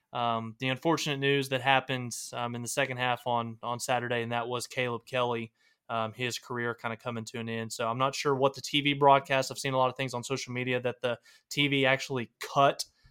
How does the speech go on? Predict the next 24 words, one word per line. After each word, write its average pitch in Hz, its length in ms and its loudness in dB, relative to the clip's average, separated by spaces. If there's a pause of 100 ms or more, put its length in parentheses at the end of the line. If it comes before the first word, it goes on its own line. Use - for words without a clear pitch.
(220)
away 120 280 0
from 139 220 -4
that 135 240 2
feed 156 380 -2
whenever 127 300 0
it 123 80 0
was 127 140 -4
going 131 240 0
on. 131 240 2
So 120 400 0
just - 180 -10
kinda 147 140 0
what 135 140 2
are 143 40 0
your 143 120 -2
thoughts 139 340 4
on 123 140 2
that 139 260 2
and 113 180 -4 (320)
Caleb 131 300 2
Kelly 127 220 2
as 117 100 -4
a 110 60 -2
whole? 113 300 0